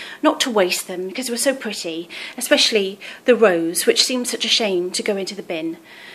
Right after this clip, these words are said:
So I thought I'd share this with you, and thank you very much for watching.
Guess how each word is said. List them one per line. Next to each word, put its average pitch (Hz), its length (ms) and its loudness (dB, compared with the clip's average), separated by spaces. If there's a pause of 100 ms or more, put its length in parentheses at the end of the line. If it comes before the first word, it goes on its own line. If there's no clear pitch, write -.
(180)
So - 140 0
I 311 60 2
thought 359 100 8
I'd 349 160 6
share 208 260 6
this 208 220 -4
with 220 180 -2
you, 240 260 0 (440)
and 233 720 -2 (320)
thank 302 300 6
you 262 80 -4
very 190 160 0
much - 480 0 (200)
for 180 140 -8
watching. 302 560 2